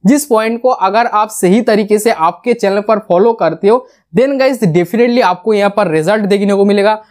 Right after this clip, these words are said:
आपके वीडियो पर व्यूज आएगा, आपका वीडियो वायरल भी यहां पर हो सकता है। तो ये वीडियो आपके लिए काफी इंपॉर्टेंट वीडियो होने वाला है।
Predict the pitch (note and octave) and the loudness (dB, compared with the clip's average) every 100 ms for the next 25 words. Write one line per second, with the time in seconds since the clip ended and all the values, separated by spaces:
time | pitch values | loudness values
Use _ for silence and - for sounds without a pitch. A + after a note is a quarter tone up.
0 | - F3 G#3 - A#3+ F#3 F#3 F#3+ G#3 F#3+ | -6 -2 -2 0 0 2 2 0 -2 -2
1 | D#3+ F#3 A3 G#3+ G3+ A3+ - D#3+ - G#3+ | 0 0 2 2 0 -2 -2 -4 -2 -2
2 | D#3+ D#3 F3+ D#3+ D3 D#3+ E3+ G#3 E3 D#3+ | 0 0 2 0 0 0 0 0 0 -2
3 | D#3 D3 D#3 D3 C#3+ - C#3+ - _ _ | -4 -4 -4 -4 -8 -12 -14 -14 _ _
4 | _ A3+ G3+ G#3+ D4 A#3 B3 C#4 F#3+ G3 | _ 2 4 4 4 2 2 0 2 -2
5 | G3+ C4+ C4 C4 - B3+ A#3+ C4+ C4 G#3 | -2 -4 -2 -2 -2 -2 0 0 0 2
6 | G3+ G3+ G3 E3+ E3 E3+ D#3+ F3 G3 G3 | 2 0 0 0 0 0 0 0 0 2
7 | A3 | 0